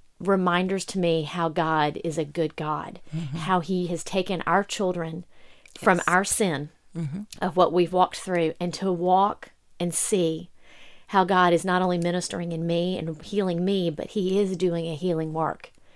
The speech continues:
Speaker 1: in our
Speaker 2: Mm-hmm.
Speaker 1: children
Speaker 2: Yes.
Speaker 1: and providing them with friendships for them to walk along beside
Speaker 2: Mm-hmm.
Speaker 1: through all that.
Speaker 2: And, and we can never underestimate that.
Speaker 1: No.
Speaker 2: God is setting a stage in our
Speaker 1: Yeah.
Speaker 2: children's life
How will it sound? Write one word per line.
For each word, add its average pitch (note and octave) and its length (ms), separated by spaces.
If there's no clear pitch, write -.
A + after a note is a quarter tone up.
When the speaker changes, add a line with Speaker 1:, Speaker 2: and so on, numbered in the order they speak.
Speaker 1:
in F#3 160
our F3 120
Speaker 2:
Mm-hmm. A3+ 80
Speaker 1:
children F#3 420
Speaker 2:
Yes. - 280
Speaker 1:
and F3+ 100
providing F3+ 460
them E3+ 160
with E3 140
friendships - 640
for - 160
them D#3+ 580
to F#3+ 120
walk E3+ 280
along D#3 300
beside - 500
Speaker 2:
Mm-hmm. F#3 200
Speaker 1:
through F3 120
all D#3 140
that. E3 220
Speaker 2:
And, A#3 160
and A#3+ 200
we B3+ 100
can A#3+ 240
never B3+ 420
underestimate E3+ 640
that. D3+ 260
Speaker 1:
No. E3+ 500
Speaker 2:
God G#3+ 560
is F3 220
setting F#3+ 440
a E3+ 80
stage - 640
in D#3+ 140
our G3+ 180
Speaker 1:
Yeah. G3 80
Speaker 2:
children's F#3 480
life D3 400